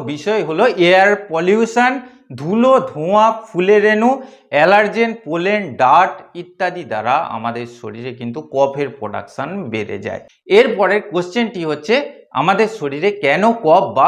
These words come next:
মিউকাস তৈরি হয়? এর অন্যতম কারণ হলো ইনফেকশন, সেটা ভাইরাল ইনফেকশন হতে পারে,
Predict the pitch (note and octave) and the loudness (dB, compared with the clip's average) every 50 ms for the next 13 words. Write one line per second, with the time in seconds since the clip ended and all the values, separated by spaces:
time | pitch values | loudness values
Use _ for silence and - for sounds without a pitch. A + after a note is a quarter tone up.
0 | G3+ D#3 C3 B2 A#2 A#2 - C3 B2+ B2+ - - _ - A#2+ G#2+ G#2 G#2+ A#2 G#2 | 2 0 -4 -8 -10 -8 -4 -4 -4 -4 -6 -10 _ -12 -10 -10 -10 -10 -10 -6
1 | A2+ A2+ G2 F#2 - - - _ - F3 F#3 - - - F3 E3+ F#3 G3+ A#3 A#3+ | -4 -4 -4 -4 -6 -14 -20 _ -2 -2 -2 -2 -2 0 2 2 4 4 4 4
2 | A#3+ A#3 G#3 G#3 G3+ - - C#3+ C3 C#3 F3 F#3+ E3 D3 D3+ D3+ E3+ F3+ - - | 4 2 2 0 0 0 0 2 2 2 0 0 -2 -2 -4 -2 -2 -4 -4 -6
3 | D#3+ E3 F3+ F#3 F3+ E3 D#3 C#3 - - - A2+ G#2 G2 - - _ _ _ _ | -6 -6 -6 -6 -6 -6 -8 -8 -6 -6 -4 -4 -4 -4 -8 -14 _ _ _ _
4 | - E3 D3 - E3+ C#3+ G#2+ G#2+ B2+ D3+ D3+ F3 F#3 F#3 F#3 F#3 F3+ F3 G3 F#3+ | -2 0 2 2 2 2 2 0 0 2 2 2 2 0 -2 -4 -8 -8 -10 -10
5 | F#3+ - F#3 F3 F3 F3+ F#3 F#3 F3+ E3+ F3 F3 | -8 -8 -8 -8 -6 -6 -8 -6 -2 -2 -2 -2